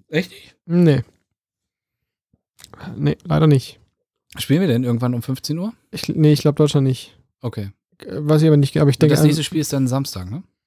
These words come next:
Speaker 1: Ich meine schon, neunzehnter.
Speaker 2: Ja, ich glaube aber auch wieder einundzwanzig Uhr, oder nicht?
Speaker 1: Kann sein. Das, so weit bin ich dann noch nicht.
Speaker 2: Weiß nicht, aber, äh, ja. Gegen wen? Portugal? Nee.
Speaker 1: Ich glaube, ja.
Speaker 2: Oh, dann, na gut.
Speaker 1: Ja.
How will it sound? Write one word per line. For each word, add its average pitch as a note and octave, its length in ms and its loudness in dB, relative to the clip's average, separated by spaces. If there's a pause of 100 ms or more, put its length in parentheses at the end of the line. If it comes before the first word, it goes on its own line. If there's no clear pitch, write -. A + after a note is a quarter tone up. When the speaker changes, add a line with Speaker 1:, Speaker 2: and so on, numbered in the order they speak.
(1500)
Speaker 1:
Ich - 120 -14
meine A#2 200 -4
schon, G2 200 -10
neunzehnter. D3 400 2
Speaker 2:
Ja, D3 460 2
ich E3 120 -6
glaube D3+ 220 0
aber A3 100 2
auch G#3+ 140 -2
wieder G3 120 0
einundzwanzig E3+ 380 -2
Uhr, D3 80 -2
oder E3+ 140 0
nicht? - 480 -2
Speaker 1:
Kann B2+ 180 -4
sein. G#2 300 -6
Das, G#2+ 220 -8 (300)
so A#2+ 140 -10
weit A#2 200 -8
bin A#2+ 100 -6
ich A2+ 100 -6
dann G#2+ 160 -8
noch G#2+ 100 -8
nicht. G#2 280 -10
Speaker 2:
Weiß D#3 160 4
nicht, D3 120 4
aber, D#3 280 4
äh, D#3 200 4
ja. D3 160 0 (460)
Gegen D#3+ 200 6
wen? F#3+ 240 4
Portugal? G3+ 500 2
Nee. C#3 220 2 (500)
Speaker 1:
Ich - 100 -20
glaube, G2 340 -12
ja. A#2 200 -10
Speaker 2:
Oh, B3 400 0
dann, E3 240 -2
na F#3+ 180 -2
gut. D3 240 -6 (600)
Speaker 1:
Ja. A2 100 -20